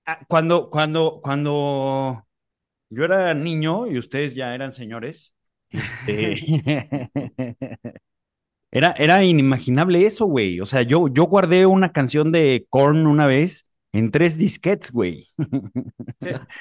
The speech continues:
Speaker 1: <laughs>
Speaker 2: No, pero, a ver, eh, o sea, entendiendo el argumento de, "No, es que va, va a haber un innovador nuevo".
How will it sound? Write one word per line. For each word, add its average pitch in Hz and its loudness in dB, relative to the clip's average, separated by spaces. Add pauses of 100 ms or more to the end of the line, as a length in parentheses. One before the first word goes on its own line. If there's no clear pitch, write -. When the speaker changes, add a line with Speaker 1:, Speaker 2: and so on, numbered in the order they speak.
(320)
Speaker 1:
<laughs> 156 -2
Speaker 2:
No, 240 2
pero, 202 2
a 190 0
ver, 185 0 (360)
eh, 160 -14 (120)
o 170 -18
sea, 160 -6 (200)
entendiendo 165 -8
el 202 -2
argumento 165 -6
de, 156 -4
"No, 165 -4
es 156 -10
que 190 -8
va, 175 -2
va 170 -2
a - 2
haber 185 -2
un 190 -6
innovador 156 -6
nuevo". 139 -8